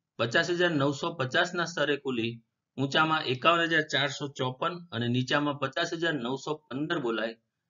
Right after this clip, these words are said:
અંતે ચારસો ત્રેવીસ રૂપિયાના ઉછાળા સાથે એકાવન હજાર ત્રણસો તેત્રીસના સ્તરે બંધ થયો હતો.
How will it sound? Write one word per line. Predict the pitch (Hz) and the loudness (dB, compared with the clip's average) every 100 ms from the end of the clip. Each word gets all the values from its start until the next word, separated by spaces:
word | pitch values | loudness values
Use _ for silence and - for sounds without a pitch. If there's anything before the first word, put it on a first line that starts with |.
| _ - | _ -4
અંતે | 131 143 151 | -2 2 2
ચારસો | 147 135 135 156 | 4 2 2 -4
ત્રેવીસ | - 135 131 170 175 | -2 0 2 2 0
રૂપિયાના | - 135 131 | -2 -2 0
ઉછાળા | 117 120 127 | -2 0 -2
સાથે | 120 117 139 - _ _ _ - | -2 -4 -6 -10 _ _ _ -6
એકાવન | 120 - - 156 151 | -6 -2 0 2 2
હજાર | 151 156 156 | 2 2 -2
ત્રણસો | _ 127 135 147 139 | _ -2 0 -2 -4
તેત્રીસના | - 120 117 147 147 | -2 -2 -2 -2 -2
સ્તરે | 135 135 123 | -2 0 0
બંધ | 104 98 | -2 -6
થયો | 92 82 | -6 -10
હતો. | - | -10